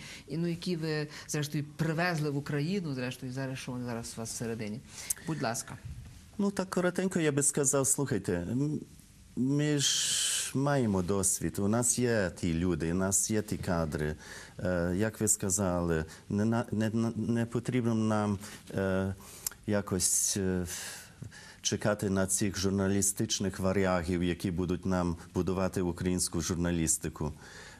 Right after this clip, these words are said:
Speaker 2: Ми мусимо починати від себе, відстоювати ті позиції, але це означає бути чесним собою,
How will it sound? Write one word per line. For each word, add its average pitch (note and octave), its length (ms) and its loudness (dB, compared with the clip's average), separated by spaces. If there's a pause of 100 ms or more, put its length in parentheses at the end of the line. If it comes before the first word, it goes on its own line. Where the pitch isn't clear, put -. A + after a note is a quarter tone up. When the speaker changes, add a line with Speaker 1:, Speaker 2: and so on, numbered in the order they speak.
(100)
Speaker 2:
Ми A2+ 140 0
мусимо C#3 280 0
починати C3+ 480 0
від B2 160 -2
себе, F2 420 0 (260)
відстоювати G2+ 720 2
ті G2+ 120 -4
позиції, G2+ 680 0 (220)
але G#2 180 0
це C3 140 0
означає A2+ 720 2
бути F2 560 0
чесним A#2 460 2
собою, G2 580 2